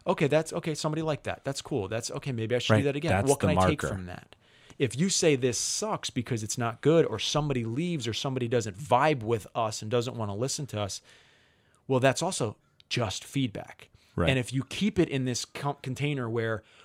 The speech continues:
Speaker 1: we're not throwing ourselves off, off the cliff and our, all of our equipment,
Speaker 2: Right.
Speaker 1: and we're also not getting any awards and getting signed to any multi-million dollar deals because of one piece of feedback,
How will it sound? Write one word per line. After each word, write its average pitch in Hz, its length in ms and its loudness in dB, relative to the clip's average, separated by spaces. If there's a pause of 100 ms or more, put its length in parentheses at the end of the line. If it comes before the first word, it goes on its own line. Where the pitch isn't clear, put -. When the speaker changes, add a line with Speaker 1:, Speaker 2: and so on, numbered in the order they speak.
Speaker 1:
we're 127 140 -4
not 151 340 4
throwing 143 240 6
ourselves 135 360 4
off, 135 320 6
off 123 220 0
the 120 80 -6
cliff 127 360 2
and 127 100 0
our, 123 100 4
all 131 160 6
of 123 80 2
our 123 80 6
equipment, 120 460 4 (140)
Speaker 2:
Right. 85 280 4
Speaker 1:
and 143 160 6
we're 139 100 8
also 151 320 8
not 135 280 2
getting 135 260 2
any 131 140 2
awards 127 600 4
and 120 460 -4 (100)
getting 127 200 0
signed 131 320 2
to 139 100 -2
any 123 140 -2
multi-million 123 520 0
dollar 117 200 2
deals 123 320 0
because 117 320 -2
of 113 140 -6 (320)
one 139 440 0 (220)
piece 147 220 0
of 120 100 -6
feedback, 156 420 0